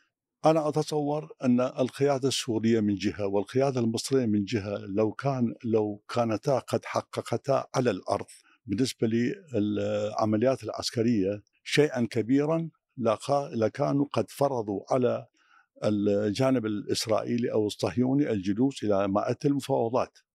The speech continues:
ولكن المباغتة التي حدثت في، آه، بحق إسرائيل، بحق الصهاينة في ذلك اليوم ال-، الذي نعرف يعني،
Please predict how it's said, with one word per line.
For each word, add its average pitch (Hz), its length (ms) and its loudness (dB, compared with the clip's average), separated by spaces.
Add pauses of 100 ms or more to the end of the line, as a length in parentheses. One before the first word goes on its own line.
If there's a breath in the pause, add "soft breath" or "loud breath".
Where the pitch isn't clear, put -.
(500)
ولكن 139 480 2 (800 soft breath)
المباغتة 120 840 2
التي 127 420 -2
حدثت 123 500 -2
في، 127 400 0 (200)
آه، 110 220 2
بحق 101 480 0
إسرائيل، 98 800 -2
بحق - 380 -4
الصهاينة 104 760 -2 (200)
في 127 280 2
ذلك 104 400 0
اليوم 104 420 0
ال-، 98 180 2
الذي 92 420 0
نعرف 95 480 -2
يعني، 98 360 -6